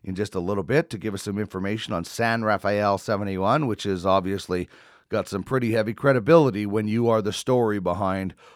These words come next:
four twenty. This week in cannabis news, uh, Bruce Linton, he is out at Canopy Growth, and C B G making a big impression. So some big stories,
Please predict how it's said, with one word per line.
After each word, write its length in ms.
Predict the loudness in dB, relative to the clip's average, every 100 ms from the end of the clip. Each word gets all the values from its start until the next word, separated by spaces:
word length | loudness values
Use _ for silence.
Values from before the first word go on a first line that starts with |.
| _
four 440 | -6 0 2 2
twenty. 440 | -2 -2 -2 -4 -12 _ -20 -2
This 240 | 0 4
week 180 | 2 4
in 120 | -2
cannabis 500 | 0 0 2 0 0
news, 440 | 2 2 0 -2
uh, 380 | -2 0 0 -2 -4
Bruce 280 | -2 -2 -2
Linton, 360 | -2 -2 -8 _ _
he 160 | -6 -4
is 140 | -4 -2
out 300 | 0 0 -4
at 160 | -12 -10
Canopy 380 | -6 -4 -4 -6
Growth, 400 | -2 0 0 -2 _ _ _ -8
and 400 | -2 -2 -2 -6
C 260 | -4 -2
B 200 | 0 -2
G 380 | -2 0 0 0
making 360 | 0 -2 -2 -2
a 120 | -2
big 400 | -4 -2 0 -2 -6
impression. 580 | -8 0 0 0 -6 -8
So 220 | -6 -6
some 260 | -4 -6
big 320 | 0 2 2 0
stories, 540 | 2 4 4 0